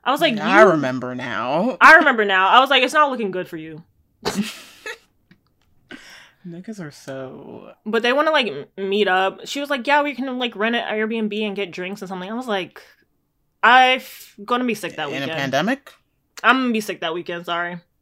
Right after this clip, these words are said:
Speaker 2: I'd be like, "So-, sorry, I'm really, um, covid, you know, really covid conscious. Like, I
Speaker 1: Yeah, I
Speaker 2: just,
Speaker 1: was like,
Speaker 2: I can't do
Speaker 1: I
Speaker 2: it."
Speaker 1: didn't know what
Speaker 2: Mm.
Speaker 1: I expected, but I was like, I don't know. I was like, mm,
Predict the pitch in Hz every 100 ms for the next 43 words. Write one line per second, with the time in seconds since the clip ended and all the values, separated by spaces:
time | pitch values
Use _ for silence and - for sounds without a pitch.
0 | _ _ - 156 156 147 143 - - 170
1 | 170 175 - 160 160 160 156 147 139 143
2 | 143 156 175 170 - 131 135 135 127 -
3 | - 143 143 139 - _ - 156 127 120
4 | 151 147 143 139 131 127 127 123 120 123
5 | 120 - - 247 254 240 226 262 320 330
6 | - - _ _ - - 285 - 131 294
7 | 392 415 392 349 302 233 214 - - -
8 | - 214 214 320 320 320 311 - _ _
9 | - 233 240 254 240 214 202 - - -
10 | _ _ _ _ _ _ 220 247 220 180
11 | 151 - 208 226 233 233 - _ _ _
12 | 214 240 233 233 233 226 220